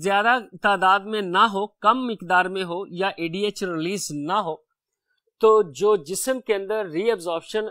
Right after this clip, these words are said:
and conservation of water है वो नहीं होती, जिसकी वजह से एक बीमारी कॉज होती है, that is called diabetes insipidus।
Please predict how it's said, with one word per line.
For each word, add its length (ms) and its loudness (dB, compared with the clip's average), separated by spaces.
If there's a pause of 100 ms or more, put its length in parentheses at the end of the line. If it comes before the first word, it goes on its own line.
and 260 -4
conservation 680 -6
of 180 -8
water 300 0
है 200 0
वो 160 4
नहीं 200 -2
होती, 320 -20 (560)
जिसकी 340 -2
वजह 300 2
से 320 0
एक 240 -4
बीमारी 420 0
कॉज 280 0
होती 200 -6
है, 80 -2
that 220 0
is 180 -6
called 440 0
diabetes 880 0
insipidus। 680 -8